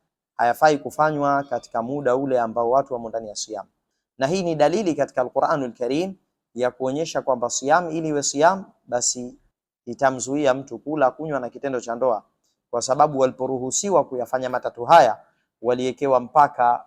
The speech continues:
wa mwisho, na, nao ni wakati wa alfajiri. Na maulama wote wamekubaliana, ijma'an, wamekuwa na makubaliano kwamba matatu haya yanaharibu siyam. Ama yasiyokuwa matatu haya,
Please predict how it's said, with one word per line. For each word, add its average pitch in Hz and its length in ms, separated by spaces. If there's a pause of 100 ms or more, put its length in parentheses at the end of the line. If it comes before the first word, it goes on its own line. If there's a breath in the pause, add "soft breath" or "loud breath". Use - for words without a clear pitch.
(120)
wa 113 140
mwisho, 151 580 (440)
na, 131 400
nao 131 260
ni 123 80
wakati 123 380
wa 131 200
alfajiri. 107 560 (760)
Na 156 160
maulama 202 580
wote 190 580
wamekubaliana, 139 840 (260)
ijma'an, 127 720 (520)
wamekuwa 127 800
na 139 60
makubaliano 135 800
kwamba 127 400
matatu 123 440
haya 160 500
yanaharibu 135 720
siyam. 113 420 (920)
Ama 185 260
yasiyokuwa 175 520
matatu 143 360
haya, 170 480